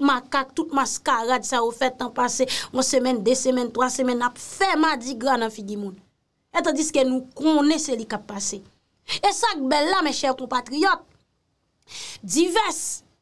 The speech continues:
stricti politik ki an dan konsèy prezidansyèl la, ki te fè pwopozisyon. Gade byen, se sis konseye, wi, ki vote sou sèt. Sis chwazi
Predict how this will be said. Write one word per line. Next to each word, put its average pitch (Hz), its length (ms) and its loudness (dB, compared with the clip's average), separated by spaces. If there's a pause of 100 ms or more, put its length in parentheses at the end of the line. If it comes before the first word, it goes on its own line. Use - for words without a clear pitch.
(380)
stricti 427 540 2
politik 294 720 -2 (720)
ki 330 180 0
an 330 260 4
dan 415 300 0
konsèy 330 340 2
prezidansyèl 240 720 -2
la, 349 140 4 (560)
ki 320 100 4
te 302 140 4
fè 349 280 -2
pwopozisyon. 220 720 -2 (1000)
Gade 240 260 2
byen, 311 240 2 (360)
se - 240 2 (120)
sis - 400 -2
konseye, 339 560 4
wi, 392 180 0
ki 330 140 2
vote 269 280 2
sou 240 220 -8
sèt. 185 220 -10 (880)
Sis - 640 2 (160)
chwazi 349 880 2